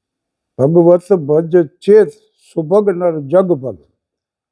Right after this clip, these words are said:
કાલ નફટ શિર ઝપટ કરે. તો આવી વૃદ્ધાવસ્થા આવે છે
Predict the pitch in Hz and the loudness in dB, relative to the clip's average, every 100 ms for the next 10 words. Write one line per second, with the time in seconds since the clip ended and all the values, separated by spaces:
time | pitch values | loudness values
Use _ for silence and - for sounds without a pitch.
0 | _ 151 170 190 151 143 143 165 160 147 | _ 0 0 0 -4 -4 -4 -6 -4 -10
1 | - 139 135 117 156 151 127 123 - 143 | -6 -6 -8 -4 -4 -4 -8 -10 -8 -6
2 | 123 101 _ _ _ _ _ - - - | -6 -10 _ _ _ _ _ -10 -10 -4
3 | 139 175 190 170 151 165 160 180 160 156 | 0 2 4 2 2 -2 0 0 0 -2
4 | - 156 147 156 151 120 131 | -4 -6 -4 -4 -6 -8 -16